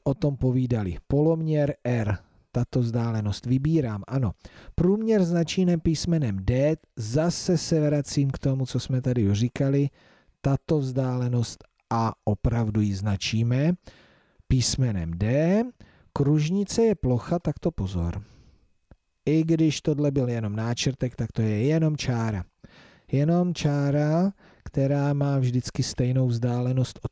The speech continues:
toho středu. Plocha, kdyby to byl kruh, ale kružnice ne.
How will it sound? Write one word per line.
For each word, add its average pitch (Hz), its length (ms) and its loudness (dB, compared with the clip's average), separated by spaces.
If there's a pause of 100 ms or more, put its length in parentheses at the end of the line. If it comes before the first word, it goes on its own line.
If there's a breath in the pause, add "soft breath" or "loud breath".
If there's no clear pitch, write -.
toho 107 240 0
středu. 131 500 -2 (240 soft breath)
Plocha, 233 540 0 (260)
kdyby 120 680 0
to 262 180 2
byl 277 240 2
kruh, 131 440 -4
ale 220 180 2
kružnice 170 540 0
ne. 110 180 -4